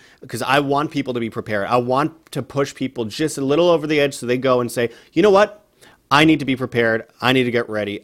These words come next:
I need,'" uh, you know, having these seeds, it's like, uh, teaching a man to fish and he'll, um, feed his family for his entire life. That's extremely important, my friends. Of course, you can't grow fish, but, uh, well,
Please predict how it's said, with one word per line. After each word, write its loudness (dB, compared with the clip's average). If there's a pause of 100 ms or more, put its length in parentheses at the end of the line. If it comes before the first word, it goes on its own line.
I -2
need,'" -2
uh, -6
you -4
know, -2
having -2
these -2
seeds, -2
it's -10
like, -4
uh, -10
teaching -4
a 0
man 0
to -8
fish -2
and -2
he'll, 0 (260)
um, -2
feed -2
his 0
family -2
for -2
his -2
entire -2
life. 2
That's -6
extremely 2
important, 2
my -2
friends. -6 (340)
Of -10
course, 4
you -4
can't 2
grow 4
fish, 2
but, 2 (280)
uh, 4
well, 4